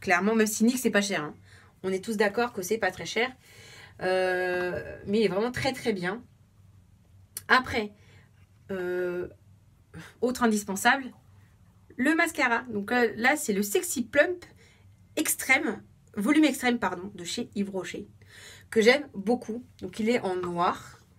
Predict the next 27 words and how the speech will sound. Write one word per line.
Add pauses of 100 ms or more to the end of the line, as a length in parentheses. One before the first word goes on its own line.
parce
que
je
crois
qu'il
existe
dans
d'autres
couleurs,
mais
je
ne
suis
pas
sûre. (1040)
Un
crayon
noir, (360)
donc,
euh, (1120)
donc
celui-là,
c'est
le (1300)
Bourjois. (1500)
Donc,
euh,